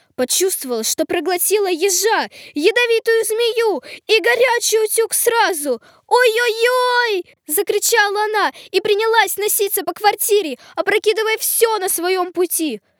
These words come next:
Во рту у нее горело и полыхало. «Может быть, я превращусь в огнедышащего дракона?» — с ужасом подумала она. Она хотела посмотреть на себя в зеркало, но проносилась мимо с такой быстротой,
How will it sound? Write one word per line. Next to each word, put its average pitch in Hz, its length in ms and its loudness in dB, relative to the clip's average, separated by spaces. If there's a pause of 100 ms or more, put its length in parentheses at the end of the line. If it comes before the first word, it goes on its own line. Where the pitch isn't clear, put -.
(140)
Во 277 160 0
рту 392 220 0
у 381 60 0
нее 370 180 -2
горело 349 600 0 (220)
и 339 120 2
полыхало. 381 800 -2 (760)
«Может 440 320 -2
быть, 427 220 0
я 440 100 2 (300)
превращусь 427 680 0 (160)
в 453 80 -4
огнедышащего 453 800 0
дракона?» — 440 600 0 (280)
с - 160 -4
ужасом 320 380 -2
подумала 339 600 0
она. 381 320 -2 (640)
Она 349 220 0
хотела 403 420 -2
посмотреть 427 520 -2
на 381 100 -2
себя 415 280 0
в 415 40 -6
зеркало, 403 640 -2 (320)
но 392 100 -2
проносилась 427 680 0
мимо 427 240 -2
с - 120 -2
такой 427 360 0
быстротой, 381 680 -2